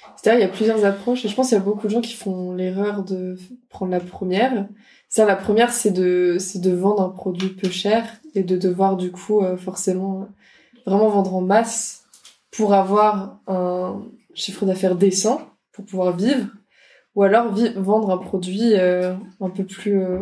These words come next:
haut. Donc, par exemple, comme tu disais, euh, si tu vends à plus de mille, mille ba-, mille euros, pardon.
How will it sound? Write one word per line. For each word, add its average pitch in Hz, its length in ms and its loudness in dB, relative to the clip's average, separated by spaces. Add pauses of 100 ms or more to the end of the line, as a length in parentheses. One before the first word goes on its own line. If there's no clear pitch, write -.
(140)
haut. 220 140 4
Donc, 190 200 0
par 180 120 0
exemple, 196 240 0
comme 180 100 -6
tu - 140 -8
disais, 190 400 -2
euh, 185 40 -6
si - 140 -8
tu - 140 -8
vends 180 160 0
à 180 60 -8
plus 185 240 -2
de 180 120 2
mille, 196 480 2 (640)
mille 190 200 2
ba-, 180 220 0
mille 190 260 0
euros, 190 280 -2
pardon. 208 340 -10